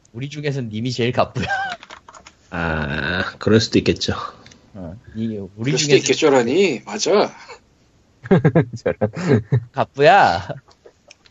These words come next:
Speaker 1: 무슨 소리 하는 거야, 지금?
Speaker 2: 하여튼 그쪽에 빠삭한 분하고 같이 갔기 때문에 여러 가지로 도움을 많이 받았고 맛있는 거 많이 먹었습니다. 여러분, 그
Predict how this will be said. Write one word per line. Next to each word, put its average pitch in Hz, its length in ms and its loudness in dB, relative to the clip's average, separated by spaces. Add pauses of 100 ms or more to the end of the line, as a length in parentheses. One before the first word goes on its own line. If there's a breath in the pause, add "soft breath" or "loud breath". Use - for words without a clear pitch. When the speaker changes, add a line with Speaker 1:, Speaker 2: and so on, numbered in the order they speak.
(160)
Speaker 1:
무슨 131 140 -8
소리 156 180 0
하는 127 200 2
거야, 120 180 2
지금? 101 260 -6 (1600 loud breath)
Speaker 2:
하여튼 117 640 4 (260)
그쪽에 131 480 4
빠삭한 160 400 0
분하고 135 200 4
같이 113 220 -4
갔기 101 260 -2
때문에 95 360 0
여러 98 180 2
가지로 98 320 2
도움을 95 320 2
많이 90 180 0
받았고 87 600 -2 (300)
맛있는 110 320 4
거 101 80 6
많이 92 180 6
먹었습니다. 90 520 2
여러분, 120 240 6
그 104 220 6